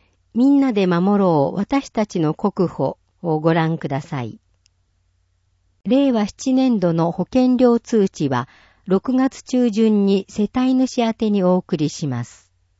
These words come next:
なお、納付方法は二種類あります。普通徴収、納付書や口座振替などによる納付方法です。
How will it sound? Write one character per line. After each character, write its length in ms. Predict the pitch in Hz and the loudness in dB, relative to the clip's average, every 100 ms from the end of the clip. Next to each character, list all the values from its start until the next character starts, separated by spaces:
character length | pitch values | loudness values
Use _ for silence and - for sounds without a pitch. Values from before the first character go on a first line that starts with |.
| _ _ _ _ _ _ _ | _ _ _ _ _ _ _
な 220 | 214 208 | -2 0
お、 200 | 139 - _ | -2 -4 _
納 220 | 208 254 269 | 0 0 2
付 200 | 277 - | -2 2
方 220 | 247 233 | 2 2
法 320 | - 165 143 | 2 0 0
は 240 | 135 139 - | -2 -6 -4
二 140 | 175 | -4
種 180 | 185 285 | -2 0
類 260 | 262 208 143 | 2 2 0
あ 80 | 135 | -2
り 160 | 135 | -2
ま 180 | 113 110 | -4 -6
す。 280 | - _ _ _ _ _ _ _ _ _ _ _ _ _ _ _ | -12 _ _ _ _ _ _ _ _ _ _ _ _ _ _ _
普 120 | - | -20
通 320 | - 285 285 269 | -4 2 2 2
徴 300 | 277 247 214 | 4 4 4
収、 600 | - 151 147 127 117 - _ _ _ _ _ | 0 0 2 0 -4 -12 _ _ _ _ _
納 240 | 208 254 262 | 2 2 0
付 120 | - | 0
書 160 | 254 | 2
や 260 | 220 196 - - | 2 0 -4 -4
口 220 | 247 262 | 0 2
座 160 | 277 262 | 0 -2
振 100 | 285 | -2
替 420 | 262 - 214 190 | -4 -2 -2 -2
な 140 | 190 | -2
ど 120 | 180 | 0
に 140 | 175 160 | -2 0
よ 160 | 160 | -2
る 140 | 165 180 | -2 0
納 240 | 196 202 | 0 0
付 120 | 202 | 0
方 280 | 190 185 170 | -2 2 0
法 300 | - 160 135 | 0 -2 -2
で 180 | 117 131 | -4 -8
す。 240 | - _ | -12 _